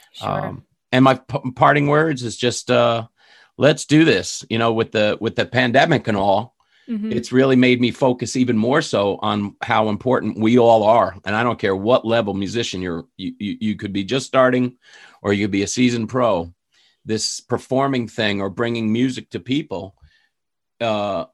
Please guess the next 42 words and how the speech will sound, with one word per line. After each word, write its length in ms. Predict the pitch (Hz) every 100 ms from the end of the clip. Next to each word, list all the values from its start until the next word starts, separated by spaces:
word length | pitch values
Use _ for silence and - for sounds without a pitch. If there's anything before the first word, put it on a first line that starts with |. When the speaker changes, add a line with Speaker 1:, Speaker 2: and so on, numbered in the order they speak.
| -
Speaker 2:
has, 560 | 113 110 107 107 - 113
uh, 240 | 107 98 76
the 200 | 107 113
importance 720 | 107 - 147 131 110 101 -
has 340 | 110 101 - -
really, 840 | 110 120 151 147 117 98 90 90 _ _ _ _ _ _ _ _ _ _ _ _ _ _
I 240 | 110 104 117
mean, 140 | 131
it's 140 | 117 -
gigantic 720 | 123 87 - 127 135 90 -
for 140 | 110
me 240 | 101 95 87
to, 200 | - -
to 260 | - 107 101
have, 260 | 95 101 101
uh, 240 | 92 87 -
you 80 |
know, 220 | 92 92 110
like, 300 | 98 87 -
in 200 | 110 113
this, 320 | 98 - - -
in 120 | 110
this 120 | 107
situation 520 | - 104 95 104 -
that 120 | 98 -
we're 160 | 95
all 160 | 92 95
in. 220 | 101 85
So 120 | -
we've, 280 | 101 117 107
we 140 | 120
need 160 | 135 123
Speaker 1:
Absolutely. 240 | 92 104
Speaker 2:
to 60 | -
bring 100 | 98
music 180 | 95 - _
to 60 | _
the 60 | _
people. 320 | 98 - - _
We 100 | 92
really 300 | 98 104 90
do. 220 | 80 -